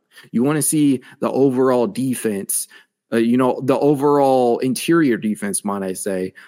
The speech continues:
improve. But that's a tough thing to do when you don't have your center, your all-star caliber center, Jarrett Allen, out there, and you're having to rely upon some combo of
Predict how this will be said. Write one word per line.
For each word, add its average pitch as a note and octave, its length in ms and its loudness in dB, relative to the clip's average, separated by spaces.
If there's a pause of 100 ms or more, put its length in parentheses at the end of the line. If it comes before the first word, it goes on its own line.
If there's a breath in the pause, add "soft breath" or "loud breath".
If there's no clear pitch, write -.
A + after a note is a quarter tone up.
(100)
improve. A#2 600 -2
But B2+ 280 -4
that's C3+ 220 -4
a C3+ 60 0
tough D3+ 340 -6
thing C#3+ 240 -4
to - 120 -12
do D#3 280 2
when A#2+ 160 0
you A#2 120 -2
don't B2 280 -2
have B2+ 540 -6
your A2+ 200 -2
center, D#3 460 0
your G#2 200 -2
all-star C3+ 480 0
caliber C3 360 -4
center, D#3 340 -2
Jarrett A2 300 0
Allen, C3 320 0
out E2+ 240 -8
there, G2 140 -2
and G2+ 80 -2
you're G2 80 -2
having B2+ 300 0
to G#2 100 -6
rely A2 320 0
upon A#2+ 340 -4
some C#3 320 -4
combo B2 800 2 (340 loud breath)
of C3 280 0